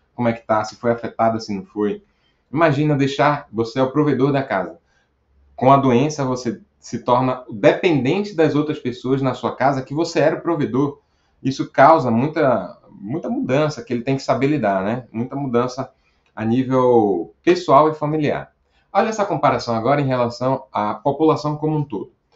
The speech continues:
De fato, quem tem artrite reumatoide tem um impacto importante da sua saúde funcional, da sua qualidade de vida, certo? Vamos seguir? Vamos agora para a, o quadro sintomatológico? Observe aí o seguinte.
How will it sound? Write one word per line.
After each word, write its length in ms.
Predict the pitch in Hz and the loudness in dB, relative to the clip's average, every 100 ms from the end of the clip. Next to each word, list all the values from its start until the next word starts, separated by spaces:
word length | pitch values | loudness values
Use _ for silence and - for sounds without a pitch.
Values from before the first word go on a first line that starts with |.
| _ _ | _ _
De 140 | 104 113 | -10 -4
fato, 380 | 120 117 - | 2 2 2
quem 160 | 104 117 | -4 -4
tem 160 | 110 107 | -2 -6
artrite 420 | 104 95 90 95 | -6 -10 -12 -8
reumatoide 680 | 101 120 123 117 143 147 156 | -6 -6 -2 -2 -2 -6 -10
tem 360 | - 123 135 | -8 -4 -4
um 100 | 139 | -2
impacto 580 | 143 - 117 120 - 120 | -4 2 4 4 -2 -8
importante 720 | 123 - 160 - 120 139 - _ _ _ _ | -6 -2 -2 0 -4 -4 -10 _ _ _ _
da 160 | 107 | -6
sua 240 | 110 - 113 | -4 -2 -4
saúde 640 | - 143 123 120 135 135 | -2 0 0 0 -2 -4
funcional, 640 | - 156 170 - 151 104 - | -8 -8 -8 -6 -4 -4 -4
da 180 | 98 98 | -4 -4
sua 260 | - 110 | -4 -4
qualidade 520 | - 143 127 110 117 | 2 2 2 0 -2
de 120 | 120 135 | -4 -6
vida, 240 | 85 73 _ _ _ | -8 -14 _ _ _
certo? 800 | - - - 170 - 175 185 - _ _ _ _ | -20 -6 0 0 2 2 2 -2 _ _ _ _
Vamos 240 | 220 254 226 | 6 6 6
seguir? 480 | 185 214 - - _ - | 2 2 0 -2 _ -2
Vamos 240 | 147 185 | 0 4
agora 300 | 156 131 131 | 4 4 2
para 520 | 131 117 110 98 - - | 2 2 2 0 -6 -6
a, 440 | 101 101 92 85 - | -2 0 0 -4 -10
o 80 | 98 | -10
quadro 380 | - 139 131 107 | 4 6 6 0
sintomatológico? 880 | - 151 131 110 104 135 107 - _ _ _ _ - | -6 -2 0 0 2 4 4 0 _ _ _ _ 4
Observe 460 | 202 185 185 165 | 4 6 6 6
aí 140 | 143 151 | 6 4
o 40 | |
seguinte. 640 | 156 147 113 104 - - | 0 0 0 0 -4 -14